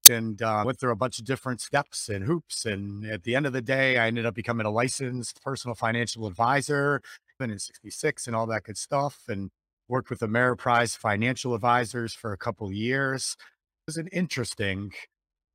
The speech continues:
experience, and I could probably talk to you all day just about that experience. But long story short, I at one point was invited to attend one of those real estate seminars that you always see on T V and things like that, you know,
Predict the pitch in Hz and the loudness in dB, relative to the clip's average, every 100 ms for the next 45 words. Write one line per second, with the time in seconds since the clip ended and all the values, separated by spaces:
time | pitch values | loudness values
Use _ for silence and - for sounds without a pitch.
0 | _ 104 - - - 113 101 92 98 127 | _ -4 -2 -8 -2 2 2 2 0 -2
1 | - 110 101 107 107 92 120 104 104 - | -6 -4 -2 -2 -4 -2 -2 0 -4 -4
2 | - 117 - 107 104 113 95 104 87 120 | 0 0 0 0 4 4 2 -2 -2 -6
3 | - 101 104 101 107 95 - - 139 107 | -8 -4 -2 -2 -4 -6 -8 2 4 4
4 | 98 110 - - 104 - - - - 156 | 2 0 -2 2 2 2 -14 -8 4 6
5 | 175 - 165 147 117 - 165 143 131 - | 6 2 4 4 2 0 2 2 2 -2
6 | - _ _ _ - 113 117 117 131 131 | -16 _ _ _ 2 6 6 4 2 0
7 | 139 131 139 123 110 113 110 98 123 123 | 0 2 0 2 0 0 -2 2 2 2
8 | 117 - - 135 123 120 117 110 - - | -2 -6 -6 -4 -2 -2 -2 -4 -6 -4
9 | 139 131 123 113 127 117 110 95 117 139 | -2 -2 -2 0 2 2 0 0 0 0
10 | 135 - 117 104 113 - 101 95 90 87 | 0 -2 -4 -4 -4 -2 -2 0 -2 -2
11 | 85 - 95 107 104 101 - 104 98 87 | -2 -6 -6 -2 -4 -4 -4 -2 -2 -4
12 | 107 95 104 87 101 95 92 107 98 101 | -6 -4 -6 -6 -8 -4 -4 2 2 2
13 | 98 | 0